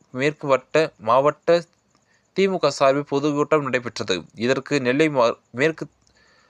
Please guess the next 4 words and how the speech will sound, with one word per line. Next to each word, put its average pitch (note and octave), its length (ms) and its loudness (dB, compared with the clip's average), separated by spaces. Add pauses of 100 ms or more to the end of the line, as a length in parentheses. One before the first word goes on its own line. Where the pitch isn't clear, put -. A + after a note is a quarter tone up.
(280)
மாவட்ட D3 560 2
திமுக D3 540 2 (100)
பொறுப்பாளர் C3 540 0 (600)
ரா A#2 140 4